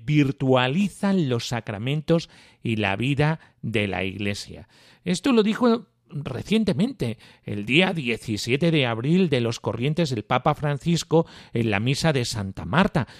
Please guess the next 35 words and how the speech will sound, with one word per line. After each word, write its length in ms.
comentó 540
el 180
Evangelio 680
de 140
Juan 520
veintiuno, 540
uno, 280
catorce, 640
en 200
el 120
que 180
Jesús 420
resucitado 800
se 200
aparece 460
a 40
los 200
discípulos 680
en 160
la 160
orilla 420
después 480
de 120
una 340
pesca 380
infructuosa 1080
en 100
el 140
mar 260
de 160
Tiberíades. 880
Invitados 640
por 180
el 120
Señor 460